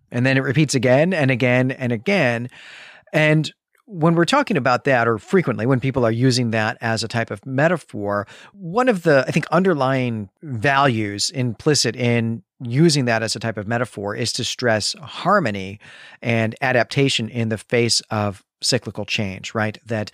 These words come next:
there are, are patterns, there's repetition, and that we change as the environment is changing, and then we change back. But the type of change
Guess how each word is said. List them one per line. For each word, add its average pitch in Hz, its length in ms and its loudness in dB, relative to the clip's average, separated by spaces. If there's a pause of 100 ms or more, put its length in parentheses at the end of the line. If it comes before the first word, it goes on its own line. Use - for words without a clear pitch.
(280)
there 113 140 2
are, 104 220 0
are 104 140 -4
patterns, 147 560 0
there's 107 300 -4
repetition, 131 680 0
and 117 240 -2
that 110 240 -2 (200)
we 156 420 -2
change 120 580 0 (280)
as 110 380 0
the 107 360 -4
environment 120 640 0
is 107 100 -8
changing, 107 460 -6
and 113 200 -6
then 107 300 -4 (160)
we 110 140 -8
change 101 400 -6
back. 104 400 -4 (340)
But 151 200 2 (320)
the 170 220 0
type 254 240 -2
of - 120 -2
change 180 680 -2